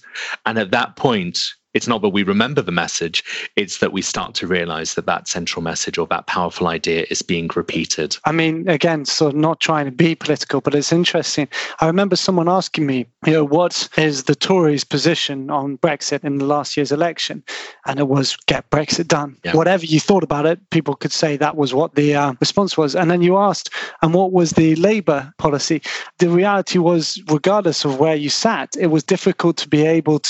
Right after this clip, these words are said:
Speaker 2: to remember what it was that they were trying to position.
Speaker 1: Having that message to galvanize people behind is so powerful. Chris Anderson, who's now the curator of, not ted X, but ted as a whole,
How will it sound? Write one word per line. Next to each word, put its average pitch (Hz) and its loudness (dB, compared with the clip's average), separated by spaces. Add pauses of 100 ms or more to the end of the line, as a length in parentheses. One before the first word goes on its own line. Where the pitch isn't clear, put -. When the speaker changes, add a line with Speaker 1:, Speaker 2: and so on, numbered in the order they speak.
Speaker 2:
to 147 4 (640)
remember 156 0 (380)
what 156 2
it 165 2
was 147 2
that 160 0
they 147 4
were 143 2
trying 143 -2
to - -10
position. 170 -2 (160)
Speaker 1:
Having 151 2
that 107 2
message 117 0
to 113 0
galvanize 101 0
people 95 -2
behind 98 -2
is 85 0
so 95 0
powerful. 95 -2
Chris - 0
Anderson, 131 0
who's 95 -4
now 98 0
the 92 -6
curator 98 -2
of, 90 -2
not 127 -2
ted 104 -2
X, 82 -4
but - -6
ted 98 -4
as 90 -4
a 85 -4
whole, 82 -4